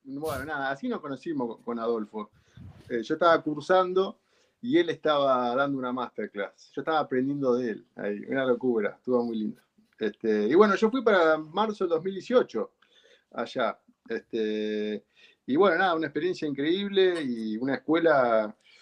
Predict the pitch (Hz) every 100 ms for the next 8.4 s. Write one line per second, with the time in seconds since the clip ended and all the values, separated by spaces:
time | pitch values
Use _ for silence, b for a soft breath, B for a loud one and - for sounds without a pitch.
0 | _ _ - 131 175 185 143 110 98 -
1 | _ - 113 123 151 151 151 143 139 120
2 | 110 107 - _ _ _ _ - 120 113
3 | 113 147 151 143 151 151 147 165 165 -
4 | 175 - 165 156 160 185 170 151 143 -
5 | 139 - 175 175 143 156 180 175 147 123
6 | 117 110 - _ _ _ _ _ - _
7 | 131 110 104 131 143 180 160 160 175 156
8 | 135 165 185